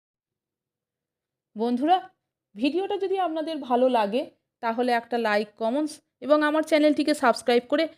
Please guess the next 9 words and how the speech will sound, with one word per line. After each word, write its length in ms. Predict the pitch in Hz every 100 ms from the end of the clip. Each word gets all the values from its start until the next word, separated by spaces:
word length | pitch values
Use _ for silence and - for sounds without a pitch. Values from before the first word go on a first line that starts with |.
| _ -
আমার 220 | 233 277 208
পাশে 240 | 196 254
থাকবার 380 | 254 254 233 254
অনুরোধ 360 | 226 208 226 240
করলাম। 280 | 262 262 269 269 - _
এই 120 | 302 330
রকম 260 | 339 339 311
আরও 120 | 269 311
অনেক 140 | 311